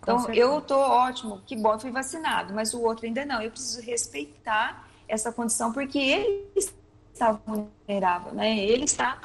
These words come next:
Speaker 1: é, também, a, a, ele está exposto a, a se contaminar. Então,
Speaker 2: Ok.
Speaker 1: tem que continuar usando, ah, os meios de proteção.
Speaker 2: Uhum. Sobre as reações adversas pós-vacina, o que vocês têm percebido na população?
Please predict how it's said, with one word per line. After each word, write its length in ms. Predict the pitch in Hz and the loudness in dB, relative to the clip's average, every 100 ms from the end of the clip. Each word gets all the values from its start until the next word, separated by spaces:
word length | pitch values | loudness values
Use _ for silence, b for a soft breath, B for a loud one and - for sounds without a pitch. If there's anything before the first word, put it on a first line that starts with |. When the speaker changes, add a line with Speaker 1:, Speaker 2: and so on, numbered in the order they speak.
| B B B | B B B
Speaker 1:
é, 420 | 214 214 208 196 - - | 4 6 6 4 0 -2
também, 520 | 247 208 208 262 - - - - | -6 -4 -2 -4 -6 -16 -20 -4
a, 380 | - - 202 190 | -2 0 -2 -2
a, 40 | - | 0
ele 100 | 220 | 4
está 120 | 226 | 4
exposto 540 | - - 233 294 349 | 2 4 4 4 0
a, 140 | 330 302 | -4 -2
a 220 | 285 294 | -4 -6
se 120 | - - | -8 -10
contaminar. 760 | 294 294 302 392 311 - - - - | -8 -6 -6 -2 -2 -2 -10 -20 -4
Então, 140 | 208 | -2
Speaker 2:
Ok. 100 | 214 | 2
Speaker 1:
tem 160 | 269 277 | 2 2
que 120 | 285 | 0
continuar 580 | 302 302 302 294 262 269 | -2 -2 -2 2 2 2
usando, 480 | 254 240 247 277 - B B | -2 -2 -2 -4 -8 B B
ah, 240 | - 220 - | 2 2 2
os 140 | 214 | 0
meios 220 | 226 240 | 2 2
de 80 | 226 | 2
proteção. 600 | 233 240 254 269 202 - - | 0 -2 -2 -4 -4 -6 -6
Speaker 2:
Uhum. 280 | 196 180 180 B B | -6 -6 -6 B B
Sobre 260 | - 311 302 | 0 2 4
as 80 | 285 | 4
reações 480 | 302 294 269 269 | 4 2 0 0
adversas 640 | 269 240 220 240 247 254 - | 0 0 2 2 2 -2 -2
pós-vacina, 840 | 240 240 247 233 240 - 175 160 | 4 4 4 2 2 0 0 0
o 40 | 165 | 0
que 120 | 302 | 0
vocês 340 | 359 349 294 | 0 0 -2
têm 420 | - 247 226 220 | 2 2 2 0
percebido 480 | 208 233 226 226 214 196 | 2 2 2 -2 -2 -4
na 80 | |
população? 600 | 190 190 190 175 180 160 | -4 -2 -2 -2 -2 -8